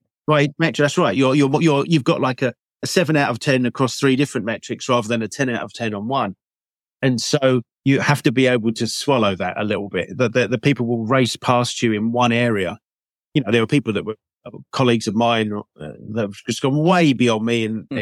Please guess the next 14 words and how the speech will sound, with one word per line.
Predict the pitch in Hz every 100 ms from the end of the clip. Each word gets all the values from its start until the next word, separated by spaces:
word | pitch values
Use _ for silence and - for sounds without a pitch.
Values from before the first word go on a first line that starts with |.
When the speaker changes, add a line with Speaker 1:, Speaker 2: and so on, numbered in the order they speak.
| 95
Speaker 1:
yeah, | 120 104 113 120
up | -
the | 127 113
academic | 107 117 117 110 -
scale, | - 120 110 101
or | 123 117
indeed | 120 117 123 110 117
way | 135 143 131 110
beyond | 120 113 113
me | 113 110
in | 107
the, | 107 -
in | 117
the | 104 107